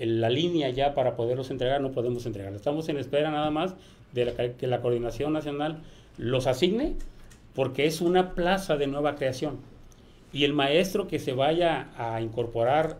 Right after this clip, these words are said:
a una función de, de asesor técnico pedagógico tendrá que renunciar a la que tiene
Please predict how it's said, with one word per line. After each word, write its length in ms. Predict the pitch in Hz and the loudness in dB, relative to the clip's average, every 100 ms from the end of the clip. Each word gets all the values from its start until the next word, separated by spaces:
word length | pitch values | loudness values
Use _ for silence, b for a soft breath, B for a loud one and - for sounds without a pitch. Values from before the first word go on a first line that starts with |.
| - | -8
a 140 | 120 113 | -4 -2
una 280 | 131 156 | 0 0
función 480 | 156 135 123 143 151 | -2 -4 -4 -2 -2
de, 300 | 139 117 110 B B B - | -2 -2 -4 B B B -6
de 100 | 117 | -4
asesor 420 | 113 110 139 147 | -2 -4 -4 -4
técnico 460 | - 139 151 151 147 | -4 -4 -4 -4 -2
pedagógico 640 | 135 120 127 139 156 156 B B B - | 0 0 -2 -6 -8 -10 B B B -8
tendrá 320 | 131 113 123 | -4 -2 0
que 100 | 185 | 2
renunciar 480 | 180 160 123 139 147 | 2 0 0 2 2
a 40 | |
la 100 | 160 | 2
que 80 | 160 | -2
tiene 380 | - 151 143 | -4 -4 -2